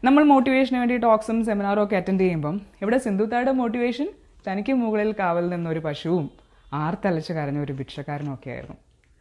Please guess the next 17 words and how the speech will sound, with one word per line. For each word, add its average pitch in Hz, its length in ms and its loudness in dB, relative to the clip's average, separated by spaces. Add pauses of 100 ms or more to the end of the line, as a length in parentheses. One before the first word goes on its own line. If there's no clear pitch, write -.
(580)
വിധിയെ 202 300 6
പൊരുതി 202 360 0
ജയിക്കണമെന്ന് 185 760 -2
ഉറപ്പിച്ചവർക്ക് 165 840 -2 (400)
പിന്നെ 240 180 0
ചുറ്റും 254 400 -2
കാണുന്നതൊക്കെ 233 600 0
മോട്ടിവേഷനാണ്. 165 760 -4 (1000)
എൻ്റെ 262 500 2
ഉൾക്കരുത്തിനെ 220 680 -2
വാർത്തെടുക്കാനുള്ള 156 1080 -6 (100)
ദൈവത്തിൻ്റെ 208 480 -2
സമ്മാനങ്ങളായിരുന്നു 180 960 -4
എൻ്റെ 196 160 -2
ജീവിതത്തിലെ 190 460 -2 (140)
ഓരോ 196 340 -2
ദുരന്തങ്ങളും. 135 580 -6